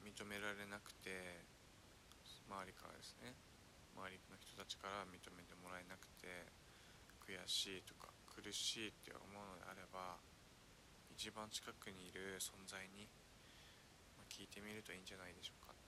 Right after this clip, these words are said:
ていうことですね。きっとその人は、あなたが欲しかった言葉をくれるかもしれません。だから、まずは近くの人、一番近くの人に、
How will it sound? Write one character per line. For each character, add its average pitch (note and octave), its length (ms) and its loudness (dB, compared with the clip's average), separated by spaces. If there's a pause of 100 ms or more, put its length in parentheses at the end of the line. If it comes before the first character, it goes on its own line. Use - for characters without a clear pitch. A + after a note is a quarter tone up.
(180)
て - 80 -6
い C#2+ 80 -2
う - 80 -10
こ - 80 -10
と - 80 -8
で - 80 -8
す - 160 -6
ね。 - 160 -6 (1200)
き A2 120 -2
っ - 40 -6
と - 160 0
そ A2+ 160 2
の A#2+ 80 4
人 G#2+ 240 0
は、 G#2+ 320 6 (320)
あ G2+ 80 0
な A2 80 4
た G#2 160 4
が E2+ 160 4
欲 - 80 2
し - 80 8
か F#2 120 -2
っ - 40 -8
た - 160 -4
言 - 160 -6
葉 F#2 160 2
を F2 160 2
く - 80 -4
れ F2+ 80 2
る - 80 -4
か E2 160 -4
も D#2+ 80 -6
し - 160 4
れ - 80 -8
ま - 160 -10
せ - 80 -6
ん。 - 80 -10 (2000)
だ - 80 -10
か F#2 160 -2
ら、 F2 80 -2 (1120)
ま G#2 80 0
ず G#2 160 0
は G2+ 160 4 (320)
近 - 200 0
く - 120 -8
の - 160 -8
人、 - 160 -6 (640)
一 - 240 -2
番 F#2 80 -2 (180)
近 - 140 0 (160)
く - 80 -4
の E2 80 -4
人 - 160 -8 (160)
に、 F#2 160 -6